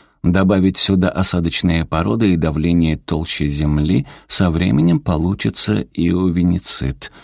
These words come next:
«Боги!» — воскликнул Пэроу.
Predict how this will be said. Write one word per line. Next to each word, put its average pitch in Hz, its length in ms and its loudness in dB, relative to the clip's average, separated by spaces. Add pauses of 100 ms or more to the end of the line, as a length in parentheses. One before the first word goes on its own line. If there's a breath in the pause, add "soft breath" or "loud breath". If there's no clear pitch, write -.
(320 soft breath)
«Боги!» — 101 1200 2 (220 loud breath)
воскликнул 90 720 0
Пэроу. 92 440 0